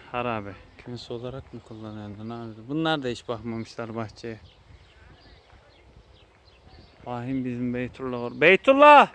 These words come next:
Damda mı Beytullah yenge? Ha, orada mı? Ne yapıyorsun?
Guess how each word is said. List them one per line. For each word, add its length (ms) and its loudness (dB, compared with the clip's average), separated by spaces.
Damda 380 6
mı 180 2
Beytullah 540 6
yenge? 420 4
Ha, 240 4
orada 300 6
mı? 240 0
Ne 60 6
yapıyorsun? 540 6